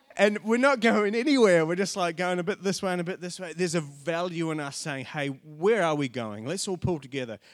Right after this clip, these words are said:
and let's go in this direction." And let me just say this, that it's not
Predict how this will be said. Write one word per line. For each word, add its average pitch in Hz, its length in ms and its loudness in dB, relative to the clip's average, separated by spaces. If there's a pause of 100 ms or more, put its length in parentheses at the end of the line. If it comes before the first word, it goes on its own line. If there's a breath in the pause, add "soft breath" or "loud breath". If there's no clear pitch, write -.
(100 soft breath)
and 139 120 -2
let's 185 200 0
go 160 240 0
in 147 80 0
this 143 180 -2
direction." 131 580 -6 (220 loud breath)
And 196 140 -4
let 254 120 -2
me 254 100 -2
just 202 240 -2
say 175 300 2
this, 151 400 -2
that 160 160 -2
it's 160 180 -6
not 208 340 0